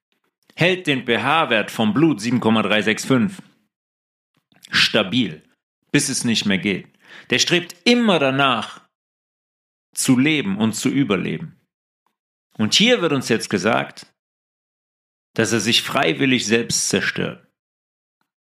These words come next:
Hm. Wir starten mal direkt voll rein mit zwei Beispielen heute. Zweier, wie definiert, Autoimmunerkrankungen,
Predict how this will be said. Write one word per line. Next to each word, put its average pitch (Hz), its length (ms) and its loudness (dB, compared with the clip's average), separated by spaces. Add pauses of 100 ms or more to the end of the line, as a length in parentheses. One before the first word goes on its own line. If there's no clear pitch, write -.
(220)
Hm. 92 200 -6 (1000)
Wir 113 100 2
starten 220 480 2
mal 170 160 2
direkt 151 400 0
voll 147 280 2
rein 117 500 0 (1200)
mit 151 440 0 (1200)
zwei 180 360 2
Beispielen 117 800 0
heute. 104 560 0 (1000)
Zweier, 123 540 0
wie 98 100 -6
definiert, 101 720 0
Autoimmunerkrankungen, 143 1700 -2